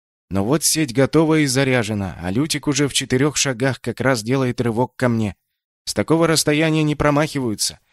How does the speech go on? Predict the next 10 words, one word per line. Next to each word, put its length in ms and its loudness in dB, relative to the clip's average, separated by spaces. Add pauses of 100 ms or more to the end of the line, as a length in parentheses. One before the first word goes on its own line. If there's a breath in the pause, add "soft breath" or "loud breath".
Выпускаю 500 2
плетенку, 540 0
она 200 4
красиво 420 0
раскрывается 560 0
паутиной, 640 0 (360)
но 200 4
ловит 320 0
лишь 240 2
воздух. 520 -2